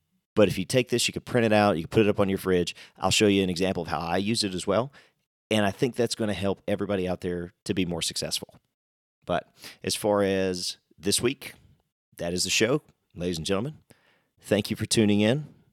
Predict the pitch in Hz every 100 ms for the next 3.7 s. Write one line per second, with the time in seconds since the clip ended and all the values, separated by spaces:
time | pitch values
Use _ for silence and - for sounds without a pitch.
0 | _ _ _ 85 95 98 95 95 98 90
1 | 87 78 87 120 - - - _ _ 104
2 | 104 - 98 - 104 - 92 87 95 90
3 | 95 92 87 85 98 95 76